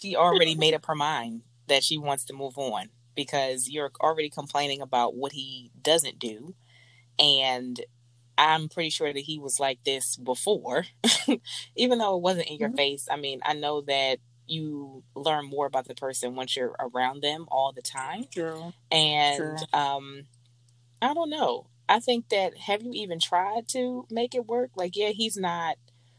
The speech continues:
Speaker 1: someone who likes to go out all the time, but is there some type of compromise that you can make to where both of you guys can get a equal balance? And I know that he doesn't work every day. So what about the times when, you know,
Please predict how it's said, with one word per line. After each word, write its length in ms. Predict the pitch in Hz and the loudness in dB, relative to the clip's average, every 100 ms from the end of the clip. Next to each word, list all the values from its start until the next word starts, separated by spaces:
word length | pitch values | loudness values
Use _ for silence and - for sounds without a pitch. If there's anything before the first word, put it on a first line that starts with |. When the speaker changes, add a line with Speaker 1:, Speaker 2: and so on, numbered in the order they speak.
| _ | _
Speaker 1:
someone 320 | - 185 175 | 0 0 0
who 100 | 185 | 0
likes 240 | 175 - - | 0 0 -2
to 60 | |
go 200 | 151 147 | -2 0
out 180 | 151 170 | 2 2
all 60 | 160 | -2
the 100 | 143 | -4
time, 380 | - 147 139 135 | -2 -2 -2 -2
but 240 | 139 131 | 0 0
is 160 | 143 143 | -2 2
there 160 | 165 165 | 2 2
some 160 | 165 | -2
type 220 | 151 131 | -8 -8
of 80 | 107 | -10
compromise 760 | - 143 160 165 165 170 175 175 | -6 -4 -2 -2 -2 -4 -6 -4
that 200 | 165 180 | -4 -4
you 80 | 175 | -8
can 160 | 165 | -6
make 220 | 156 165 | -4 -4
to 120 | - 143 | -4 -4
where 140 | 143 | -4
both 260 | 135 147 180 | -2 -4 -4
of 120 | 165 | -10
you 100 | 175 | -6
guys 420 | 170 165 170 165 | -4 -2 -4 -6
can 120 | 160 | -8
get 200 | 147 151 147 | -6 -4 -2
a 180 | 143 - - | -4 -8 -12
equal 420 | 165 151 147 143 _ | -8 -4 -4 -4 _
balance? 480 | 143 143 180 196 - | -2 -2 -4 -10 -8
And 120 | 147 | -6
I 60 | 151 | -4
know 220 | 160 170 | -4 -4
that 80 | 175 | -4
he 120 | 170 | -6
doesn't 320 | 156 147 139 | -6 -4 -6
work 200 | 135 147 - | -6 -8 -8
every 240 | 135 127 | -10 -4
day. 340 | 123 143 135 120 | -2 0 -2 -6
So 120 | 139 | -4
what 140 | 156 | -4
about 240 | 156 151 - | -2 -2 -2
the 80 | 127 | -6
times 520 | 147 143 139 139 - | -6 -4 -6 -10 -8
when, 420 | 135 135 127 127 _ _ _ _ - _ | -8 -6 -10 -14 _ _ _ _ -18 _
you 120 | 151 | -2
know, 360 | 143 127 120 | 2 2 0